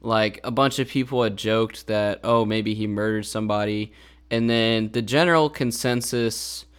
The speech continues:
was that maybe it was sort of an S A thing,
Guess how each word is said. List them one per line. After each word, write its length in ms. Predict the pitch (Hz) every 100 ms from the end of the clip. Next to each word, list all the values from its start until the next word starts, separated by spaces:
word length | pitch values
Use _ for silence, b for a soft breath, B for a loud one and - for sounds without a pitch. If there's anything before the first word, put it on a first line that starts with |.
| b b b b
was 440 | 113 120 113 107
that 300 | 110 110 104
maybe 420 | 92 117 117 120 117
it 60 |
was 260 | 110 104 -
sort 260 | 110 104
of 120 | 104 98
an 160 | 95 -
S 260 | 110 -
A 180 | 127 127
thing, 720 | 123 131 127 123 123 123